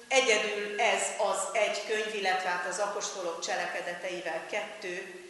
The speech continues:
amelynek görög szerzője van, és nem a választott nép egyik tagja. Hogy kerül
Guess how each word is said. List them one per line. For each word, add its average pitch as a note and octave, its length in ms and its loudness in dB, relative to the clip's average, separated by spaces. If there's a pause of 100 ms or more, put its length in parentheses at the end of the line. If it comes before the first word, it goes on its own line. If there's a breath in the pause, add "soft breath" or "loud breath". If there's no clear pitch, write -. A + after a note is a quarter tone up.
(260 loud breath)
amelynek A3 500 4
görög G#3+ 320 6
szerzője G3 760 4
van, F#3 320 -2
és - 80 -4
nem G#3+ 180 -4
a F3+ 120 -4
választott F3+ 840 4
nép F3+ 440 -4
egyik F3 380 -6
tagja. D#3+ 640 -4 (920 loud breath)
Hogy D4+ 340 0
kerül A3+ 460 8